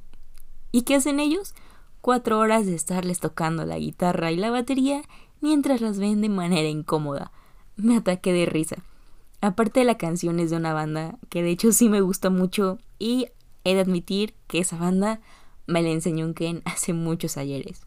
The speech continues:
Es una gran banda, amigos, búsquenlos. Je. Oigan, por cierto, ¿se dieron cuenta que cuando Gloria le da el discurso a todas las Barbies, no vemos a la Barbie de Dua Lipa?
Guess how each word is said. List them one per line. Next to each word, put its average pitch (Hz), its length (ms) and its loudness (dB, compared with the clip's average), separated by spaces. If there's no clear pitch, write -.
Es - 120 -16
una 156 140 -6
gran 151 240 -6
banda, 139 220 -6
amigos, 135 280 -8
búsquenlos. - 500 -12
Je. 147 120 -10
Oigan, 156 320 0
por 147 160 -6
cierto, 151 320 -6
¿se - 140 0
dieron 269 280 4
cuenta 208 380 2
que 180 140 -6
cuando 147 340 -6
Gloria 156 520 4
le 160 120 0
da 170 100 -2
el 170 100 0
discurso 175 520 -2
a 147 40 -6
todas 143 360 -6
las 208 240 -2
Barbies, 233 440 0
no 185 240 4
vemos 185 360 4
a 175 80 0
la 151 160 -2
Barbie 160 320 2
de 151 160 0
Dua 160 240 0
Lipa? 160 340 -2